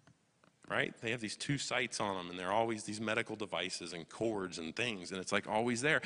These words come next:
And I go, "Lord Jesus, would you take this away?" But here's what I keep seeing. I keep seeing the fruit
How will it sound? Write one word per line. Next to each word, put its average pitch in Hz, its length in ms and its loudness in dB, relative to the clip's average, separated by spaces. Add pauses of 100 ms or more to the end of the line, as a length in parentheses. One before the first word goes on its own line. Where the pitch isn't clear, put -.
(120)
And - 120 -2
I 147 60 4
go, 135 120 2
"Lord 143 160 2
Jesus, 180 280 -2
would 156 120 -4
you 147 60 -6
take 170 260 -2
this 165 160 -2
away?" 170 500 -4 (2000)
But - 140 -2
here's 196 200 -2
what 208 80 -4
I 190 60 -2
keep 180 220 -4
seeing. - 580 -2 (120)
I - 120 -12
keep 220 340 -6
seeing 180 480 0
the 165 80 -4
fruit 170 540 -2